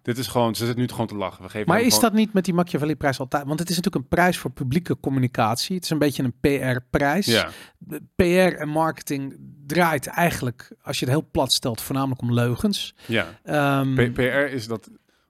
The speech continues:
Speaker 1: hoe heet die guy nou van, eh, propaganda? Edward Bernays, zeg maar, dus
Speaker 2: Ja.
Speaker 1: de bedenker van, ehm, ehm, van propaganda. Die,
Speaker 2: Hij
Speaker 1: dat
Speaker 2: zei, hij zei van journalistiek, die quote bedoel je toch? Journalistiek is, eh, eh,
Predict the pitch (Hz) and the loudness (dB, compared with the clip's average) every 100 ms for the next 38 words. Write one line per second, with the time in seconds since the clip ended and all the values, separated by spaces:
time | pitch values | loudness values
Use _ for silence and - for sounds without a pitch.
0 | - 101 117 110 110 110 107 - 107 104 | -10 -8 -6 -6 -6 -6 -8 -8 -8 -6
1 | 101 98 98 95 95 - 101 - - 104 | -6 -6 -6 -8 -12 -10 -12 -10 -8 -8
2 | 110 113 123 117 95 104 101 127 143 101 | -8 -6 -6 -4 -2 -2 -2 -4 -8 -10
3 | 98 160 143 110 123 113 - 104 101 98 | 0 0 2 0 0 -2 -6 -4 -2 -2
4 | 95 95 92 - _ _ _ _ _ 110 | -2 -4 -6 -14 _ _ _ _ _ -10
5 | 92 90 90 90 90 90 90 107 95 104 | -8 -6 -6 -8 -8 -12 -8 -6 -2 0
6 | 95 101 107 110 131 139 117 98 98 98 | -2 -2 0 0 -2 -4 -6 -6 -6 -10
7 | _ _ _ 131 127 139 135 135 156 131 | _ _ _ 0 2 2 2 2 0 0
8 | 143 127 - 127 139 131 131 120 123 117 | 0 0 -2 -6 -6 -2 0 0 0 0
9 | 110 160 - - 139 123 131 127 - - | 0 -6 -6 -2 0 0 -4 -6 -8 -6
10 | 127 120 117 117 117 113 | -4 -2 -2 -4 -6 -6